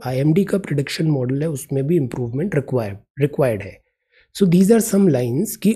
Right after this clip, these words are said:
although दो हज़ार इक्कीस में रेनफॉल करेक्ट हुआ but जो टेम्पोरल और स्पेटियल डिस्ट्रीब्यूशन है रेनफॉल का वो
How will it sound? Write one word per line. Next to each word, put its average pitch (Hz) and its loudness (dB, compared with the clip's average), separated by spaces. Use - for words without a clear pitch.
although 165 6
दो 151 2
हज़ार 147 2
इक्कीस 147 -2
में 143 2
रेनफॉल 131 0
करेक्ट 127 -2
हुआ 160 0
but 165 6
जो 170 6
टेम्पोरल 156 2
और 190 4
स्पेटियल 165 0
डिस्ट्रीब्यूशन 139 -2
है 139 0
रेनफॉल 123 0
का 175 0
वो 147 -2